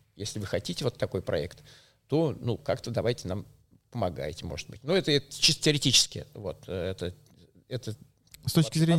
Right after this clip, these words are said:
Speaker 1: вообще, вообще фантазия, да?
Speaker 2: Ну, я понял,
Speaker 1: Ну,
Speaker 2: да.
Speaker 1: или давайте
Speaker 2: Мгм.
Speaker 1: будем жить, как вот щас живём, с маленькими домишками. Вот, или в центре города сделаем хороший объект такой, ну, который однозначно будет нужен области. Я сто процентов говорю,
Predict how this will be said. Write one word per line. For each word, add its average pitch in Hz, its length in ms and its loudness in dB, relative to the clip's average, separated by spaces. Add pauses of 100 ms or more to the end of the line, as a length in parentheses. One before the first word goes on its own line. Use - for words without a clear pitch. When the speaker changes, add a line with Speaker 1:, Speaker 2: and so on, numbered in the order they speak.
Speaker 1:
вообще, 135 120 2
вообще 190 200 4
фантазия, - 480 -4
да? - 120 -8
Speaker 2:
Ну, 156 100 8
я 226 80 8
понял, 104 260 6
Speaker 1:
Ну, 98 60 6
Speaker 2:
да. 95 100 8
Speaker 1:
или 104 80 6
давайте 143 340 8
Speaker 2:
Мгм. 123 80 10
Speaker 1:
будем 120 240 -2
жить, 156 180 0
как - 200 0
вот 80 100 0
щас 104 200 2
живём, 123 260 0
с - 100 -4
маленькими 104 380 2
домишками. 104 560 2 (380)
Вот, - 180 -10
или 175 140 0
в - 100 -2
центре 117 320 0
города 147 380 -2
сделаем 113 400 0
хороший 110 400 0
объект 80 400 -6
такой, - 300 -8
ну, 98 180 -6
который 123 380 -2
однозначно 98 560 0
будет 95 240 -2
нужен 110 340 -2
области. - 320 -8
Я 101 160 0 (360)
сто - 180 -8
процентов 110 520 -4
говорю, 120 360 -4